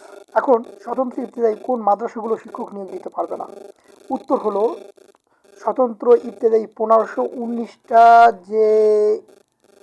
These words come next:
অনুদানভুক্ত শিক্ষা প্রতিষ্ঠান আছে, আবার বলি,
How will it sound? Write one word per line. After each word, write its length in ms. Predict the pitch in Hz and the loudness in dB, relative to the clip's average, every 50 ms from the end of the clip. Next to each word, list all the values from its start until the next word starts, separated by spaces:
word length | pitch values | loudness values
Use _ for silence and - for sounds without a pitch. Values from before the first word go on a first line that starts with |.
| _ _ _ _ _ - | _ _ _ _ _ -4
অনুদানভুক্ত 960 | 226 220 233 254 262 214 285 277 269 240 220 233 - - _ - 247 247 247 247 | -4 -2 -2 -2 0 2 2 2 2 0 -4 -8 -8 -8 _ 2 6 6 6 6
শিক্ষা 340 | 233 - 262 - - - 233 | 4 0 -6 -8 -6 -6 -4
প্রতিষ্ঠান 440 | - 247 214 220 202 - 254 202 | -4 -4 -6 -6 -8 -8 -6 -4
আছে, 240 | 196 175 - - - | -4 -6 -6 -4 -4
আবার 260 | - 180 180 208 220 | -2 0 0 0 -2
বলি, 220 | 208 196 185 180 | -2 -4 -8 -10